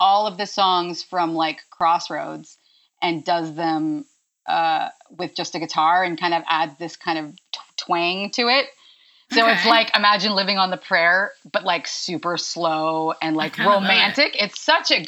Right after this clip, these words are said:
Speaker 1: I mean, it's a, it's a
Speaker 2: I
Speaker 1: really understated, probably undervalued album.
Speaker 2: Yeah.
Speaker 1: Um, but yeah.
Speaker 2: I'm a big believer in, like,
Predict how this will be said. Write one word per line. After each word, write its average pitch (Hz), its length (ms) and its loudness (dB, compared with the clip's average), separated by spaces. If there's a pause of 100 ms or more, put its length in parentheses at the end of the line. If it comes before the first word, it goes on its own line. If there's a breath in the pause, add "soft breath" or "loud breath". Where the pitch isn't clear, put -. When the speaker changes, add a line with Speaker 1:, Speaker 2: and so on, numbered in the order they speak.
Speaker 1:
I 240 40 4
mean, 254 220 2
it's 262 160 0
a, 269 200 2
it's 214 120 -2
a 254 80 2
Speaker 2:
I 220 160 -2
Speaker 1:
really 294 360 0 (400)
understated, 202 1000 0
probably 196 360 -2
undervalued 165 600 0
album. 156 420 -2 (600 loud breath)
Speaker 2:
Yeah. 165 260 4
Speaker 1:
Um, 156 300 -8
but 175 340 4
yeah. 170 260 4
Speaker 2:
I'm 311 120 0
a - 20 -6
big 359 180 0
believer 254 320 -2
in, 202 200 -2
like, 180 200 -6